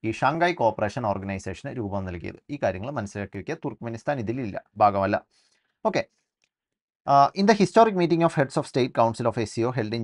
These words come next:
June two thousand and seventeen in Astana, status of full member of the organization was granted to India and പാകിസ്ഥാൻ. ഓക്കെ. So ഇന്ത്യക്കും പാകിസ്ഥാനും രണ്ടായിരത്തി പതിനേഴിലാണ് ഫുൾ മെമ്പർഷിപ്പ് നൽകിയത്. ഓക്കെ. So ഇന്ത്യ, പാകിസ്ഥാൻ മെമ്പർഷിപ്പ് കിട്ടിയത് രണ്ടായിരത്തി പതിനേഴിലാണ്.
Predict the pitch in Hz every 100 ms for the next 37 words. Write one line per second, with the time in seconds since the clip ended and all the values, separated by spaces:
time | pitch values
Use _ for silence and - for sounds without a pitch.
0 | 104 117 147 - 113 117 120 120 107 104
1 | 95 95 151 - _ - 113 104 - 156
2 | 123 135 208 _ _ _ _ _ - 233
3 | 202 196 202 170 185 185 165 175 131 -
4 | 127 120 123 123 123 131 117 - 107 104
5 | 104 165 170 113 104 104 156 - - 104
6 | 104 - - _ - - 104 104 98 _
7 | 135 139 - 147 131 127 151 151 165 113
8 | 110 113 131 - - - - 120 143 160
9 | 165 160 117 117 139 135 101 120 - 131
10 | 131 104 101 - 101 - 156 _ 107 98
11 | 90 101 87 - _ 143 113 98 _ -
12 | 110 110 98 101 101 98 - - 175 247
13 | _ _ _ _ _ _ _ _ _ _
14 | _ _ 113 107 - - 110 98 95 113
15 | 131 95 92 87 117 90 87 92 90 80